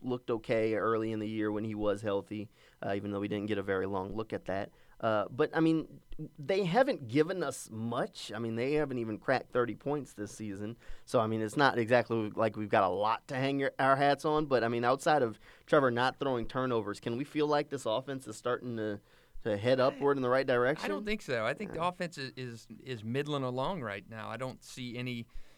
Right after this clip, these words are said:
Speaker 2: you know, since we come back from the bye week, it's been a clunker against the Seahawks. Generous to get even a touchdown. They had nothing last week against the Bills. Granted, a better defensive team. I just don't see that growth from offense, and I think it comes back to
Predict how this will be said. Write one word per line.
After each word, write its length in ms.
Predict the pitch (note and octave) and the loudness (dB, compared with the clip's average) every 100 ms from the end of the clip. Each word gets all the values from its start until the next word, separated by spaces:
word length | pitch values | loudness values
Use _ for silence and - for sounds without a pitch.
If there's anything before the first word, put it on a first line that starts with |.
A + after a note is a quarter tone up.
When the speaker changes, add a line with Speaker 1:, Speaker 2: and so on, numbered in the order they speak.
| - | -10
Speaker 2:
you 100 | B2 | -4
know, 180 | A#2+ A2+ | -4 -6
since 480 | - B2+ - - - C3+ - | -8 -8 -8 -16 -18 -20 -16
we 140 | A#2+ | -16
come 200 | A2+ C3 | -10 -6
back 200 | B2+ A#2 | -6 -6
from 80 | B2 | -8
the 80 | A2+ | -6
bye 240 | C3 D3+ | -2 -2
week, 260 | D3 C#3+ B2 | -2 -4 -6
it's 140 | A2+ | -10
been 140 | - A2 | -10 -8
a 40 | |
clunker 400 | - D3+ D3 C#3 | -6 -4 -4 -4
against 240 | B2+ A#2 | -4 -8
the 60 | G#2+ | -10
Seahawks. 680 | - D3+ C3+ C3+ C3 - - - | -10 -8 -2 -2 -2 -6 -16 -14
Generous 440 | A#2 C3+ C3 B2+ - | -6 -2 0 0 -4
to 80 | |
get 260 | A#2+ A2+ A2 _ - - - | -4 -4 -6 _ -20 -20 -8
even 220 | C3+ B2 | -4 -2
a 80 | A#2 | -2
touchdown. 640 | - C#3 - C3+ B2+ B2 | -2 -4 -4 -4 -2 -2
They 80 | A#2+ | -4
had 120 | A2+ | -4
nothing 360 | A#2 B2+ B2+ B2+ | -4 -4 -4 -6
last 340 | A#2 A2+ - | -4 -4 -6
week 180 | B2+ A2 | -8 -10
against 280 | - A#2 G#2+ | -10 -12 -12
the 60 | A2+ | -4
Bills. 280 | C3+ B2+ | -2 -2
Granted, 320 | A#2 A#2+ A2 A2 | -2 -4 -4 -8
a 40 | |
better 420 | G#2+ B2 A#2+ A#2 - - - - | -6 -4 -2 -4 -6 -12 -12 -6
defensive 500 | C3 B2 A#2+ A#2 G2 | -6 -4 -4 -4 -10
team. 340 | - F#3 E3+ | -8 -6 -4
I 60 | B2+ | -4
just 260 | B2+ C#3+ - | -6 -10 -8
don't 240 | C3+ B2 | -6 -6
see 240 | - C#3+ C#3 | -10 -12 -4
that 260 | B2 A#2 | -4 -4
growth 340 | - A#2 C3+ - | -6 -4 -4 -6
from 160 | A#2 | -4
offense, 400 | B2+ E3 C3+ B2+ | 0 0 -2 -4
and 100 | B2 | -6
I 20 | A#2+ | -6
think 200 | E3 D3+ | -6 -10
it 120 | - | -8
comes 240 | C#3 C#3 | -8 -8
back 400 | A2+ C#3 D3+ - - | -4 -2 -2 -6 -6
to 260 | C#3 B2+ | -4 -6